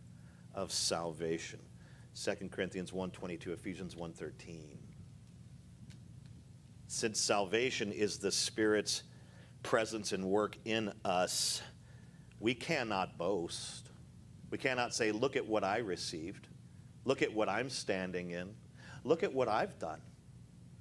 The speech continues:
We cannot, we cannot attribute the reception of it and the standing in it to ourselves and to our own strength and to our own ability,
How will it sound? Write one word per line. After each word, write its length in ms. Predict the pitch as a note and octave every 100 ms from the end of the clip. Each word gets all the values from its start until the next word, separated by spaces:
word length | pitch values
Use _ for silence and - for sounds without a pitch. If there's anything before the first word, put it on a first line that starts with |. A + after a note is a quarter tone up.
| - - - - - - - - -
We 80 | G#2+
cannot, 380 | - C#3+ C3+ C3 - - - - - -
we 100 | B2+
cannot 460 | - C#3+ C#3 B2+ C3
attribute 760 | A#2+ - - C3+ A#2+ A#2 A2+ - - - -
the 120 | G#2+ G#2+
reception 800 | A2+ - - C#3+ - - A#2 A2+
of 260 | A#2 G#2
it 160 | A2 -
and 160 | B2 A2
the 80 |
standing 720 | G#2+ - A#2 A#2 B2 A2+ G#2 A2
in 100 | G#2+
it 200 | G#2 G#2 - - - - -
to 180 | - A2
ourselves 640 | G#2 G#2 - G#2 G#2 A#2 B2
and 120 | A2
to 140 | A#2+
our 160 | G#2 F#2+
own 200 | G#2 G#2
strength 560 | - - G#2+ G2+ A#2+
and 140 | G#2 F#2+
to 100 | A2+
our 160 | G2 F2
own 180 | G#2
ability, 540 | G2+ E2 F#2 G#2 D3